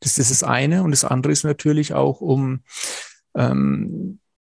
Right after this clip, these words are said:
die Ressource Wasser, also, oder man hat dann einfach zu viel gegossen. Das ist die andere Seite. Man hat gegossen, jetzt müsste man eigentlich wieder mal gießen, wo es vielleicht gar nicht notwendig ist, weil er vielleicht geschützt steht, windgeschützt, ein bisschen Sonnenschutz hat, dann braucht man den gar nicht so, so anzufahren, die, die Bereiche.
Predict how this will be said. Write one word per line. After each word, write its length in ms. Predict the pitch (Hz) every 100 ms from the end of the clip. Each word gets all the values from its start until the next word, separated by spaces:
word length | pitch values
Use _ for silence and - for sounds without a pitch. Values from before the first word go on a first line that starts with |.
| _
die 60 | 143
Ressource 460 | 143 160 151 139
Wasser, 220 | 135 147 -
also, 260 | 143 185
oder 260 | 180 180 180
man 140 | 170
hat 120 | 160
dann 100 | 170
einfach 220 | 165 160 165
zu 100 | 156
viel 160 | 202
gegossen. 380 | 156 135 120 120
Das 100 | 113
ist 160 | 127 -
die 60 |
andere 240 | 139 139 117
Seite. 300 | 127 117 120
Man 140 | 135
hat 100 | 135
gegossen, 340 | 147 156 139 143
jetzt 220 | 147 -
müsste 240 | 160 -
man 80 | 156
eigentlich 180 | 151 165
wieder 140 | 156
mal 160 | 156 147
gießen, 420 | 156 175 202 202 - - -
wo 280 | 151 147
es 80 | 156
vielleicht 260 | - 147 -
gar 100 | 139
nicht 180 | 143 147
notwendig 500 | 175 - 127 113 117
ist, 260 | 107 - _
weil 140 | 123 127
er 60 |
vielleicht 240 | - 120 -
geschützt 320 | 143 160 -
steht, 420 | - 175 175 - -
windgeschützt, 760 | 147 156 160 147 147 - - - -
ein 140 | 147
bisschen 160 | 156 151
Sonnenschutz 500 | - 160 160 160 160
hat, 100 | 143
dann 100 | 135
braucht 200 | 143 147
man 140 | 135
den 120 | 139
gar 120 | 135
nicht 140 | 139 135
so, 120 | 143
so 160 | - 143
anzufahren, 560 | 139 - - 123 127
die, 240 | 135 120 113
die 100 | 113
Bereiche. 460 | 120 117 117 113